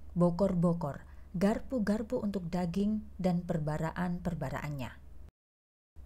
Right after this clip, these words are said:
Lalu ia membuat kisi-kisi dari tembaga yang diletakkan di atas suatu jalur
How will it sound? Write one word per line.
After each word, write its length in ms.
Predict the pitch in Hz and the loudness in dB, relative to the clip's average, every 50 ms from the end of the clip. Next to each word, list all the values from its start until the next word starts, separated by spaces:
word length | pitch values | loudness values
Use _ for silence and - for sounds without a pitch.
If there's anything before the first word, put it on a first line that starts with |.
| - | -4
Lalu 320 | - 240 240 240 240 233 - | 2 4 6 6 6 6 6
ia 240 | 233 233 226 226 220 | 8 8 8 8 8
membuat 480 | 214 202 185 170 185 185 185 185 - | 6 6 6 6 6 6 4 4 2
kisi-kisi 560 | - 196 208 202 - 220 202 214 208 202 - | 2 2 2 4 2 2 2 2 2 4 2
dari 320 | 208 180 190 185 190 202 190 | 2 4 4 4 4 4 4
tembaga 640 | - 185 175 175 175 180 165 190 190 190 202 214 214 - | 4 4 4 6 4 4 4 4 2 2 2 0 -4 -2
yang 240 | 220 190 175 170 170 | 0 2 4 4 4
diletakkan 560 | 175 165 165 160 - 170 - - - 185 175 | 4 4 2 2 0 -2 -2 0 -2 0 0
di 80 | 170 - | 2 0
atas 320 | - 170 - 165 165 170 | 0 0 0 0 0 0
suatu 400 | - - 180 170 175 170 180 180 | 0 0 2 0 0 0 0 0
jalur 560 | 165 170 180 175 170 175 180 190 190 185 196 | 0 2 2 2 2 4 2 2 2 0 -2